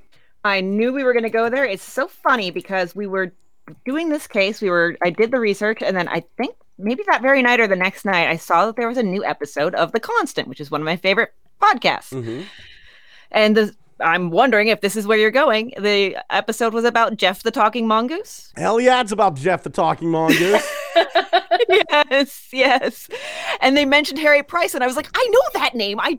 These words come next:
Speaker 1: literally was just <laughs> reading about him today." Like,
Speaker 2: I mean
Speaker 1: it was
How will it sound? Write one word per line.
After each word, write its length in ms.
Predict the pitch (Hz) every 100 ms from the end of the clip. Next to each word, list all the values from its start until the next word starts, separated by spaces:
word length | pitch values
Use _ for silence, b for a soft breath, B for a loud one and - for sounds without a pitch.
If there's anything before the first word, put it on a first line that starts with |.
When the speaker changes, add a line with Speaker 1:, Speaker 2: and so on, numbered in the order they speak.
| -
Speaker 1:
literally 440 | 277 480 494 453
was 160 | 415 427
just 280 | - 370 -
<laughs> 120 | -
reading 320 | 440 427 320
about 420 | 311 - 294 - 294
him 160 | 294
today." 720 | - 320 320 349 370 311 220 214
Like, 120 | 214
Speaker 2:
I 20 |
mean 180 | 240 240
Speaker 1:
it 80 | 262
was 180 | 269